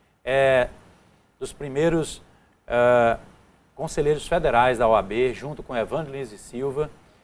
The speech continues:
e foi um homem de uma grandeza. É, ele foi preso na ditadura militar por setenta e nove dias, foi cassado até o seu emprego, foi proibido de advogar.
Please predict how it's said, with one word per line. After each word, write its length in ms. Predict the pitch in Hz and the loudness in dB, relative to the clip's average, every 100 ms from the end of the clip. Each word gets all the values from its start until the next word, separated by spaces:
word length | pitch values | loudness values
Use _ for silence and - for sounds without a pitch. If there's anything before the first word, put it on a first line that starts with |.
| _ _ _ | _ _ _
e 60 | - | -16
foi 180 | - 190 | -4 -2
um 100 | 165 | 0
homem 520 | 147 156 160 160 156 | 0 0 -4 -8 -10
de 100 | 131 | -12
uma 160 | 151 160 | -10 -4
grandeza. 920 | 151 151 120 135 147 127 110 117 95 - _ _ _ _ _ _ | -2 -2 -2 2 4 2 0 0 0 -6 _ _ _ _ _ _
É, 460 | 123 123 123 117 120 | -6 -2 0 -2 -2
ele 160 | 139 170 | -2 -4
foi 320 | - 175 170 - | -4 -2 -2 -4
preso 440 | 143 143 165 143 113 | -2 0 2 0 -6
na 140 | 120 | -6
ditadura 400 | 113 113 113 113 | -6 -4 -4 -4
militar 580 | 110 92 - 104 107 107 - _ _ - | -8 -10 -4 0 0 -2 -14 _ _ -18
por 100 | 127 | -6
setenta 460 | 160 143 175 165 | -4 -2 -4 -4
e 20 | |
nove 240 | 147 135 113 | -2 -2 -2
dias, 500 | 101 110 113 107 - - | -12 -8 -6 -6 -12 -12
foi 100 | 165 | -10
cassado 640 | - 151 - - 147 147 | -4 -6 -6 -2 0 0
até 160 | 135 - | -2 -4
o 60 | 139 | -6
seu 180 | - | -8
emprego, 460 | 123 101 113 117 107 - | -12 -8 -6 -4 -6 -12
foi 100 | - | -12
proibido 580 | - 156 127 143 160 147 | -4 -4 -4 -6 -6 -2
de 80 | |
advogar. 600 | 139 120 110 101 110 117 | -2 -2 -6 0 2 2